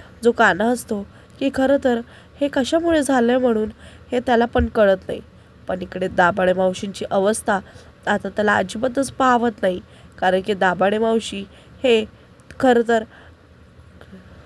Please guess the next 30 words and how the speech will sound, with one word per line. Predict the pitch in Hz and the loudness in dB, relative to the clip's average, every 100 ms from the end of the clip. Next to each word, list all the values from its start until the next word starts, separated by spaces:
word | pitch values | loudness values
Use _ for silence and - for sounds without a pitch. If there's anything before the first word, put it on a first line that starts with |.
| - - - - | -20 -20 -10 -2
कशा | 233 - | 0 4
अचानक | 277 277 262 240 | 2 2 -4 -4
चक्कर | - 240 - 233 | -6 -6 0 2
येऊन | 226 | 2
पडले | 233 208 196 196 - - - - | 0 -2 0 -4 -6 -20 -14 -6
हे | |
त्याला | 269 254 208 | 0 0 0
पण | 220 214 | -2 -2
कळत | 214 170 - | 2 0 0
नसतं, | 185 185 - - - - - | -6 -8 -12 -14 -16 -20 -8
कारण | 196 175 175 | -2 0 0
दाभाडे | 170 170 180 | 0 2 2
मावशींजवळ | 190 190 233 226 226 214 208 - - - - | 2 0 -2 -4 0 0 -2 -6 -20 -8 4
तो | 285 | 4
धावत | 269 269 | 4 2
धावत | 233 233 220 214 | 2 2 0 0
गेलेला | 208 175 175 | -4 -2 -2
असतो. | 175 180 - - - - - - - | -4 -6 -12 -14 -14 -20 -20 -20 -12
इकडे | - - 170 | -8 -4 -4
खरं | - 180 185 - | -2 -2 -2 0
तर | 175 | 0
आता | 175 175 185 - - - - | 0 -4 -12 -14 -20 -20 -16
जे | 185 190 180 - - - | -4 -2 -2 -8 -20 -6
माणसं | 202 196 185 - 262 | 0 0 0 0 0
असतात, | 254 233 208 - - - 226 | 0 -2 -2 -4 -20 -10 -4
जे | 269 | 0
ज्या | 294 | 0
अनोळखी | - 233 262 302 320 | 0 2 0 0 -2
व्यक्तीजवळ | 277 240 - 269 233 214 214 - - - | 0 -2 -2 -2 0 -2 -4 -10 -20 -16
थांबायला | - 220 185 220 220 | -6 -4 -2 -2 -2